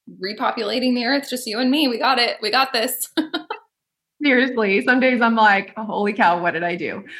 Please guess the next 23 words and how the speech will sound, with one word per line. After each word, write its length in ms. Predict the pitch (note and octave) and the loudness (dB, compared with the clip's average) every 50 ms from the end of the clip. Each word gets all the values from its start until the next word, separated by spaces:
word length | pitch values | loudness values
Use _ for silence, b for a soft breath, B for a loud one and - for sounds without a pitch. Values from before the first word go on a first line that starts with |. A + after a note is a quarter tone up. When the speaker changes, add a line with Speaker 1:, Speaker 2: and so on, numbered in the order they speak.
| B B B B | B B B B
Speaker 2:
Love 300 | A#3+ B3+ C4+ E4 E4+ F#4 | 4 4 6 6 6 4
them 100 | G4 - | 4 6
all, 380 | F4+ F4+ E4 C#4+ A#3 A3 G3+ G#3 G3+ | 6 6 8 8 6 6 4 4 4
but 280 | - A#3+ A3+ A#3 - A#3+ | 4 4 4 4 2 0
it's 160 | B3+ B3 - | -2 -2 -2
Speaker 1:
Yeah. 200 | - - B3+ C4+ | -4 -4 -4 -4
Speaker 2:
just 120 | C4+ - | -4 -4
a 60 | C4 | -2
lot, 300 | A#3 G3+ D#3+ B2 A2 A2+ | 0 2 4 4 4 4
right? 280 | G3 G#3 A#3 D4+ F4+ F4+ | 4 4 4 4 2 0
Especially 360 | - - D4 C#4 - - D#4+ | 0 0 0 0 0 0 -2
when 120 | D#4 C#4+ C4+ | -2 -2 0
you're 100 | C4 A#3+ | 0 0
running 220 | A#3 A3+ A3 G#3+ | 0 0 0 0
a 40 | G3+ | -2
business, 480 | F3 E3 D3+ - - - D3+ G#3 - - | -4 -4 -6 -8 -10 -10 -12 -8 -2 0
but 180 | A#3 G3 E3+ | 2 2 4
that's 200 | - A3+ A#3 A3+ G3+ | 4 4 4 4 2
for 120 | F#3 C#4+ C4+ | 2 2 2
Speaker 1:
Totally. 20 | B3 | 2
Speaker 2:
another 200 | G#3+ F3+ F#3+ E3+ | 2 2 2 2
episode. 460 | C3+ - - - - G#2 F#2+ - G2+ - _ B B | 0 0 -4 -8 -8 -8 -8 -8 -10 -14 _ B B
Speaker 1:
Yes. 140 | B B | B B